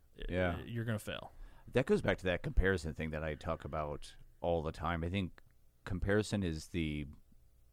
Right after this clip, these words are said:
Speaker 2: it's this seed in the roots to despair. Like, when you start to compare yourself, like, if I go in there, if I start to compare myself, to give another background for Jake, Jake is the strength and conditioning coach for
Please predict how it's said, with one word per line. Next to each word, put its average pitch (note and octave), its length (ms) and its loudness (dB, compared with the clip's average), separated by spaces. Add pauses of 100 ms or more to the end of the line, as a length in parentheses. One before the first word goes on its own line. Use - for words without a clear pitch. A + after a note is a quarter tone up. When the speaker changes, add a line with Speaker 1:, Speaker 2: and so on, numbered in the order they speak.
(300)
Speaker 2:
it's E2 200 -6
this - 500 -2 (420)
seed B2+ 360 6
in A2+ 100 4
the F#2+ 80 0
roots F#2+ 340 -2
to - 120 -6
despair. D2+ 540 -4
Like, D#2+ 140 -6
when G#2 60 0
you A2 60 0
start A#2+ 200 -2
to F2+ 100 -6
compare E2+ 340 0
yourself, F#2+ 380 2
like, F2 140 0
if E2+ 120 -4
I A2+ 100 2
go B2 220 4
in G2+ 80 0
there, G2 220 10 (320)
if - 60 -4
I G#2 60 2
start A#2+ 200 2
to G#2+ 60 8
compare F#2 340 6
myself, G2 440 4 (300)
to - 80 -8
give G2+ 120 6
another G2 220 6
background F2 440 2
for D#2+ 420 0
Jake, E2 300 2
Jake F#2+ 280 2
is F2 180 0
the D#2+ 440 0 (360)
strength - 260 0
and E2+ 100 -2
conditioning F#2+ 460 0
coach E2 280 -2
for E2+ 240 -2